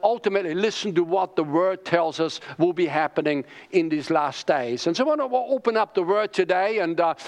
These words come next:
once again, I know where I'm starting out. I don't always know where I, where I end up with. I've got a whole lot of things floating around in my spirit, and hopefully I'll be able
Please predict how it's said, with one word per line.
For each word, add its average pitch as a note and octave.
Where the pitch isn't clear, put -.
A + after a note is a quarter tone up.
once F#3
again, G#3
I F3+
know F#3
where A3
I'm E3+
starting F3
out. F#3
I D#3
don't F#3
always F3+
know F#3
where D#3+
I, D3+
where E3+
I D#3
end E3+
up G#3
with. E3
I've D3+
got D#3
a D#3
whole G3+
lot F#3
of F3
things G3
floating F#3
around F3+
in E3+
my E3+
spirit, G3+
and D#3
hopefully F#3+
I'll F3+
be F3
able E3+